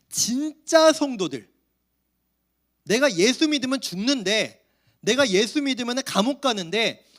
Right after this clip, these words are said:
그럼에도 불구하고 내 신앙을 지키겠다라고 하는 사람들이 많았다라는 겁니다. 그 사람들이 교회 다니지 않는 사람들한테 어떤 취급을 당했냐면은,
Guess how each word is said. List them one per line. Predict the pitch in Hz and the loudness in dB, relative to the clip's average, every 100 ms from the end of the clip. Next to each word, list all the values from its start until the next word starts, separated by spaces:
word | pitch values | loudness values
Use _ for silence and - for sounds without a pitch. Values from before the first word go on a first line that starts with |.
| _ | _
그럼에도 | - 196 277 311 311 302 | -8 -2 2 2 0 -2
불구하고 | - 185 190 220 208 | -6 -8 -2 -2 -2
내 | 180 214 | -4 -2
신앙을 | 220 - 254 240 233 | -4 -4 -6 -8 -8
지키겠다라고 | - - 196 202 - 208 190 135 143 175 | -10 -12 -10 -10 -4 -2 -2 -4 -6 -4
하는 | 165 156 | -6 -8
사람들이 | 175 208 180 139 165 262 - _ _ _ | -10 -8 -6 -6 -4 -4 -8 _ _ _
많았다라는 | - 127 175 214 208 190 185 226 277 _ _ _ 135 180 220 | -20 -16 -12 -12 -10 -6 -4 -4 -6 _ _ _ -12 -10 -12
겁니다. | 135 95 92 - _ _ _ _ _ | -16 -20 -20 -20 _ _ _ _ _
그 | - 233 | -8 -4
사람들이 | 247 294 277 208 196 254 135 - - - | 2 4 4 0 0 0 -2 -6 -20 -18
교회 | - 196 262 294 | -4 0 2 2
다니지 | 277 262 233 247 | 2 2 0 -2
않는 | 147 202 247 | -2 -6 -6
사람들한테 | 220 233 220 202 196 226 | -6 -4 -4 -4 -4 -8
어떤 | 135 170 - 302 294 | -4 -6 -4 -6 -4
취급을 | - 262 240 233 | -6 -6 -6 -4
당했냐면은, | 175 165 147 139 131 190 196 | -4 -4 -8 -10 -8 -4 -4